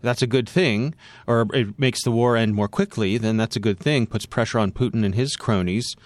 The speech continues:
Um, but th-, but then backing off from the, you know, fifty thousand foot view of what does this mean for the future of warfare,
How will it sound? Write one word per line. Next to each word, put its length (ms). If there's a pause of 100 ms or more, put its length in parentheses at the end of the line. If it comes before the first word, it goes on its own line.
(400)
Um, 460
but 300 (640)
th-, 120 (240)
but 140
then 200
backing 440
off 360
from 260
the, 400
you 100
know, 140
fifty 240
thousand 500
foot 220
view 640 (280)
of 220
what 140
does 180
this 200
mean 360
for 500
the 80
future 540
of 180
warfare, 720